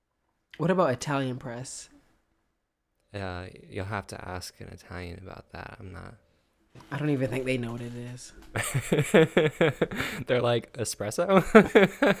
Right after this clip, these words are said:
Speaker 2: <laughs>
Speaker 1: Um, macchiato?
Speaker 2: <laughs>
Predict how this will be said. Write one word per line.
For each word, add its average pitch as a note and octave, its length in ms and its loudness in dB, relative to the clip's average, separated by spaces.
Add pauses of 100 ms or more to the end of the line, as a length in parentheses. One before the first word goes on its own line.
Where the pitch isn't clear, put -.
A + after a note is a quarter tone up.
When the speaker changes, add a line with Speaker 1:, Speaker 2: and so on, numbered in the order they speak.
(280)
Speaker 2:
<laughs> - 100 -2
Speaker 1:
Um, D#3 1000 -4 (680)
macchiato? D3+ 680 -10 (540)
Speaker 2:
<laughs> - 1000 -2